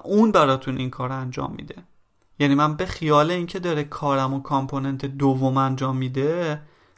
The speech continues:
می‌بینم در نهایت کامپوننت سوم داره واسه من اون عملیات رو انجام می‌ده.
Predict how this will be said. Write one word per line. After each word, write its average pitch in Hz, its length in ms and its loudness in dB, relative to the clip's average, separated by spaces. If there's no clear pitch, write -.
می‌بینم 139 340 2
در 160 180 4
نهایت 151 340 0
کامپوننت 175 460 -4
سوم 139 500 0
داره 151 220 2
واسه 131 300 -4
من 123 200 -4
اون 135 180 -2
عملیات 127 500 -4
رو 131 60 -4
انجام 131 300 -6
می‌ده. 131 260 -10